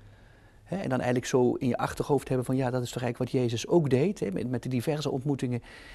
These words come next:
die Jezus, eh, heeft gehad met mensen. Waardoor, als het ware, ook dat geloof weer in beweging, eh, in beweging komt.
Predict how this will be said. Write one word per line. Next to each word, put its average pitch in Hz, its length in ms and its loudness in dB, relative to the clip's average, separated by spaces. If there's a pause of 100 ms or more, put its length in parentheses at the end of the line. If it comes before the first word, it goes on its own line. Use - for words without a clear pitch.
(160)
die 127 120 0
Jezus, 131 400 2
eh, 120 80 2
heeft 117 500 2
gehad 156 320 -4
met 117 160 -2
mensen. 120 460 -2 (460)
Waardoor, 131 520 2
als 120 120 -2
het 120 80 0
ware, 123 220 0
ook 135 80 0
dat 120 140 0
geloof 240 380 4
weer - 180 0
in 139 100 0
beweging, 123 600 0
eh, 113 60 -4 (520)
in - 120 -4
beweging 120 560 2
komt. 165 420 2